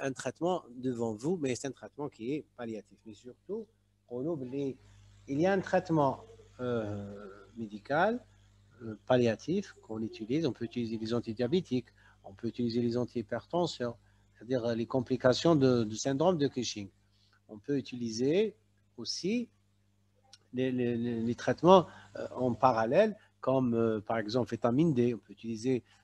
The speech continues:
euh, le, le calcium pour prévenir le traitement de l'ost-,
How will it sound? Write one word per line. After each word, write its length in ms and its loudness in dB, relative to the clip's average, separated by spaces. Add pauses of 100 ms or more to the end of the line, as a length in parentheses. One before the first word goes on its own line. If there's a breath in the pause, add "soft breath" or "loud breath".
(100)
euh, 260 -6
le, 160 -8
le 140 -10
calcium 500 0
pour 180 -14
prévenir 480 -2
le 100 -6
traitement 380 -8
de 60 -6
l'ost-, 260 -12